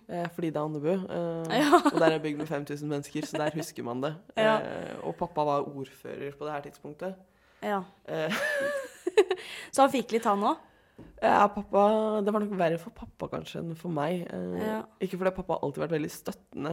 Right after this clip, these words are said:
Speaker 1: men det er noe med å se datteren sin naken på forsiden av V G.
Speaker 2: Ja, det skjønner jeg veldig godt.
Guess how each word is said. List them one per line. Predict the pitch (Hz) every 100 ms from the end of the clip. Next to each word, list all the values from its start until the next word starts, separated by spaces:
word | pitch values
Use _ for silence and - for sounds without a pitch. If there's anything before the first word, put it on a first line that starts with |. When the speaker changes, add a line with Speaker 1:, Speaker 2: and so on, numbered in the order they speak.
| 165
Speaker 1:
men | 180 160 95 -
det | 147
er | 87 147
noe | 147 147
med | 143
å |
se | 143 - 107
datteren | 139 - - -
sin | - 82 -
naken | - - 87 76 160
på | - 175
forsiden | - - - -
av | 65
V | 95 -
G. | - 160 - _ _ _ -
Speaker 2:
Ja, | 254 269 262
det | 233 285
skjønner | 269 208 202
jeg | 202
veldig | 180
godt. | 190 381 381 -